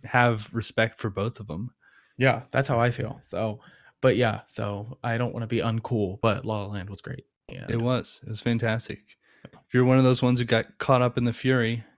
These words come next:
Speaker 1: go check it out. It's actually quite
Speaker 2: Yeah.
Speaker 1: good.
Speaker 2: Yeah.
Speaker 1: And it's not, like, what I get really confused about with La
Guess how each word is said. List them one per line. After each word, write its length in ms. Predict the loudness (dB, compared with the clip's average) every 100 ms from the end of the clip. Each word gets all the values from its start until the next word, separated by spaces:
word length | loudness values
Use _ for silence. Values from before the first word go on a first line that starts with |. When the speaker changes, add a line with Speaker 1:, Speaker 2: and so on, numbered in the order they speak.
| -2
Speaker 1:
go 140 | -2
check 240 | 0 -2 0
it 60 |
out. 260 | 0 0 -4
It's 140 | -8
actually 300 | -8 -8 -10
quite 220 | -6 -6
Speaker 2:
Yeah. 0 |
Speaker 1:
good. 260 | -4 -6 -6 _ -20 -18 -4
Speaker 2:
Yeah. 120 | 2
Speaker 1:
And 120 | 4
it's 200 | 4 2
not, 340 | 4 4 2 2
like, 140 | 0
what 140 | 4 4
I 220 | 4 2
get 200 | 0 -2
really 300 | 2 4 4
confused 420 | 0 -2 0 0
about 300 | 2 2 2
with 160 | -2 0
La 140 | 2